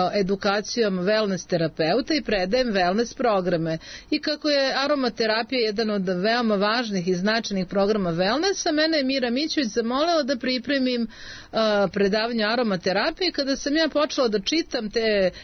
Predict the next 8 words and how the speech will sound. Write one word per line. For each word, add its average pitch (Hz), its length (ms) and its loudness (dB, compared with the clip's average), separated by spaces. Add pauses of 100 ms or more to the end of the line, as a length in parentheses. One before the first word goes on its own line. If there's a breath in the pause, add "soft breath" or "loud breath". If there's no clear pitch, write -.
(200 loud breath)
brojne 277 480 2
radove, 254 340 0
ja 269 160 2
sam 269 180 -4
ostala 262 460 2
bez 226 240 -2
teksta, 262 400 0
mislim, 220 360 -2